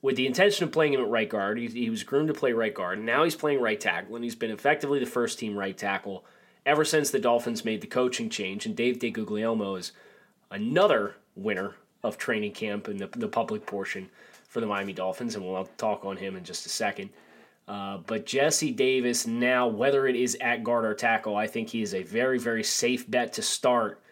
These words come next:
for a Miami Dolphins unit that effectively came into training camp with four open spots along the offensive line. Make it three.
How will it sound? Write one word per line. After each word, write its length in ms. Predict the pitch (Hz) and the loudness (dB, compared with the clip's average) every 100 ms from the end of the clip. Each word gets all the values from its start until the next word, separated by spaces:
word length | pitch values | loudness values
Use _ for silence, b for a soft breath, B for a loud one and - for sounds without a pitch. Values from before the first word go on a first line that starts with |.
| b b b b | b b b b
for 140 | 120 | -2
a 40 | 113 | 2
Miami 280 | 120 123 | 2 2
Dolphins 440 | 117 117 113 110 - | 4 2 2 -2 -4
unit 240 | 117 110 | -4 -2
that 140 | 110 104 | -2 -2
effectively 540 | - 185 185 139 131 | 4 4 4 2 0
came 200 | 131 123 | 0 0
into 140 | 117 | 0
training 320 | 110 127 117 113 | -2 -2 -2 -2
camp 160 | 113 | -4
with 100 | 98 | -6
four 300 | - - 135 | -6 -2 0
open 220 | 123 120 | 0 -2
spots 360 | 104 - 87 - | -6 -4 -4 -4
along 200 | 104 98 | -8 -8
the 120 | 98 | -8
offensive 400 | 92 95 85 87 | -8 -8 -12 -12
line. 200 | - - - _ _ _ _ _ _ _ _ _ _ _ _ _ _ _ - | -14 -16 -18 _ _ _ _ _ _ _ _ _ _ _ _ _ _ _ -2
Make 240 | 117 127 | 0 2
it 140 | 151 | -2
three. 640 | - 156 135 113 87 107 | -2 0 2 2 0 -8